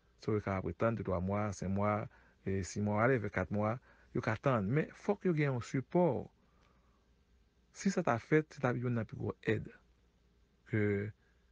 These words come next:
nou ta fè pou Ayisyen yo, jis pou ka rete tann. Alò, m pa konnen si se ide sa,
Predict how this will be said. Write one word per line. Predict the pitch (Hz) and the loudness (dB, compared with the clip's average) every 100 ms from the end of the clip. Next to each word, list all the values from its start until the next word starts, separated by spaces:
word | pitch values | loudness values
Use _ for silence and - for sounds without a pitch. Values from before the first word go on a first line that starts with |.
| _ | _
nou | 113 104 | -4 -2
ta | 95 90 | -2 -4
fè | - 98 101 | -2 -2 -2
pou | 92 90 92 117 - _ _ _ _ _ _ _ - | -2 -2 -4 -8 -18 _ _ _ _ _ _ _ -2
Ayisyen | 87 82 - 90 82 | -2 -2 -4 -4 -4
yo, | 87 - _ _ - | -8 -14 _ _ -6
jis | 107 | -4
pou | - 92 | -2 -2
ka | 87 82 82 | -2 -2 -4
rete | 92 82 - | -6 -8 -4
tann. | 85 80 - _ _ _ _ _ _ _ _ _ | -4 -4 -8 _ _ _ _ _ _ _ _ _
Alò, | - 104 | -4 0
m | 101 | 0
pa | 120 | 2
konnen | 131 107 104 | 0 0 -2
si | - - 101 98 - - - - | -6 -2 0 -2 -6 -18 -20 -20
se | - - 101 101 98 90 - - - - | -10 -4 -2 0 -2 -4 -6 -8 -12 -8
ide | - 110 123 | -6 0 0
sa, | - 95 92 117 | 0 -2 -2 -4